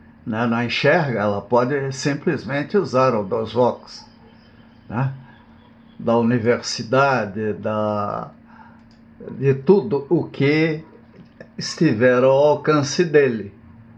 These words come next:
né? Mas o que nós não podemos é, além de perder continuidade do ensino, da educação, da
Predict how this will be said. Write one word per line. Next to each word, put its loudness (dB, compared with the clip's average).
né? -10
Mas -4
o -6
que -2
nós 0
não 0
podemos 0
é, -4
além 0
de -4
perder 0
continuidade -4
do 0
ensino, 0
da -4
educação, 0
da -2